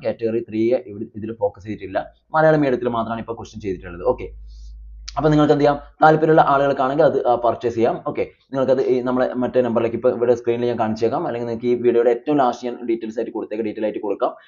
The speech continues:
ആ നമ്പറിൽ നിങ്ങൾ മെസ്സേജ് ചെയ്താൽ മതി. WhatsApp മെസ്സേജ് ചെയ്താൽ അവരെ അതിന്റെ റിപ്ലൈയും ഡീറ്റെയിൽസ് ഒക്കെ നിങ്ങൾക്ക് സ്പോട്ടിൽ അയച്ചു തരും. ഓക്കെ,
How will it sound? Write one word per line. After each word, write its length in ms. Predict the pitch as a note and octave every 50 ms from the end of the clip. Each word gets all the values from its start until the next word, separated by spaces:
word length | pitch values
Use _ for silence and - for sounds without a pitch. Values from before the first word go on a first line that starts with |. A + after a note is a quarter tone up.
| _ _ -
ആ 60 | E3 E3+
നമ്പറിൽ 240 | D#3+ D3+ D3 D3+ D3+ D3
നിങ്ങൾ 140 | C3+ C3+ C3+ C3
മെസ്സേജ് 240 | A#2+ A2+ B2 C3 B2+ B2+
ചെയ്താൽ 240 | A#2+ A2+ A2 A2 A2
മതി. 140 | A2 B2+ B2+
WhatsApp 280 | A2 A2 G#2 B2+ A2 B2 A#2
മെസ്സേജ് 200 | A2 A2 A2+ A2
ചെയ്താൽ 160 | G#2+ A#2+ C3 - G#2+
അവരെ 160 | G2+ G#2 A2 A2+
അതിന്റെ 180 | A2 G#2+ G#2+ G#2+
റിപ്ലൈയും 300 | G#2 - A2+ A2+ A#2 A2+
ഡീറ്റെയിൽസ് 280 | G#2 G2 G2+ G2+ G2 G#2+
ഒക്കെ 120 | - A2 G#2+ G#2
നിങ്ങൾക്ക് 220 | G2 G2 A2 G#2+
സ്പോട്ടിൽ 320 | - - G2 F#2+ - - - - - _ _ _ -
അയച്ചു 260 | G#2 G#2 G2+ F#2+ F#2+
തരും. 160 | F2+ F#2 A2+ B2+
ഓക്കെ, 160 | A2 G#2+